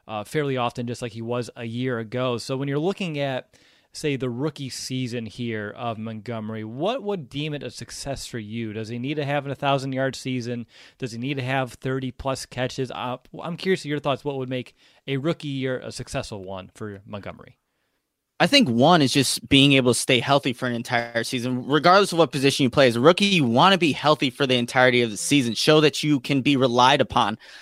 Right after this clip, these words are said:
Speaker 2: Uh, but the thing is, with Matt Nagy's offense, I don't know if we're gonna see thousand-yard rushes. That's not a thing because we, Matt Nagy likes to spread the ball around, whether he has Montgomery in the backfield or Tariq Cohen. You can have both those guys in the back. You don't know which one's gonna get the ball. So I don't think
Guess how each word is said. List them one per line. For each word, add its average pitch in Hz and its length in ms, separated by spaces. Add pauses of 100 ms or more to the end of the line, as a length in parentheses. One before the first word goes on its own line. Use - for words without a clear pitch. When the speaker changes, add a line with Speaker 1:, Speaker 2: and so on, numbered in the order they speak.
(160)
Speaker 2:
Uh, 117 260
but 160 320
the 156 140
thing 226 280
is, 156 300
with 131 160
Matt 170 220
Nagy's 180 260
offense, 135 560 (400)
I 165 60
don't 269 160
know 262 80
if 226 120
we're 233 80
gonna 226 160
see - 220
thousand-yard 135 600
rushes. 117 260
That's 185 220
not 233 240
a - 80
thing 226 260
because 165 260
we, 160 240 (140)
Matt 156 380
Nagy 202 300
likes 135 320
to 156 80
spread 160 280
the 147 80
ball 143 300
around, 151 320
whether 135 340
he 131 200
has 127 220
Montgomery 147 580
in 175 60
the 170 60
backfield 175 520
or 151 40
Tariq - 260
Cohen. 196 360 (180)
You - 80
can 208 60
have 185 100
both 190 220
those 185 180
guys 131 240
in 131 60
the 127 80
back. 127 300
You 156 100
don't 190 200
know 175 160
which 143 320
one's 156 180
gonna 147 140
get 139 100
the 131 80
ball. 170 200
So - 140
I 165 80
don't 233 140
think 196 200